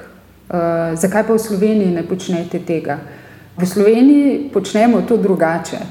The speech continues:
ker ne moremo na isti način, ker niso isti problemi in v bistvu iščemo druge rešitve in druge možnosti delovanja. Je pa res, da v kolikor se osredotočimo na projekte v Afriki, so to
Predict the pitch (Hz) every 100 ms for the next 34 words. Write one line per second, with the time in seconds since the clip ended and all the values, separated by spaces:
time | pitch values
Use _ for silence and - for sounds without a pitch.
0 | - - - - - 202 196 190 208 202
1 | 185 180 180 185 196 175 165 240 240 233
2 | 196 208 240 233 226 190 214 202 208 196
3 | 180 160 180 180 175 170 170 - - -
4 | - 202 190 180 196 175 214 208 202 190
5 | 185 156 - - - 208 - 208 190 190
6 | 214 208 202 - 202 185 185 196 196 196
7 | 190 185 190 190 - 180 180 170 180 208
8 | 254 254 240 - - - - 196 202 214
9 | 254 226 202 180 - 185 - 226 233 240
10 | - 214 208 202 185 196 202 196 226 208
11 | 190 190 175 175 170 - - 185 185 185
12 | 185 170 175 208 247 240 202 - 226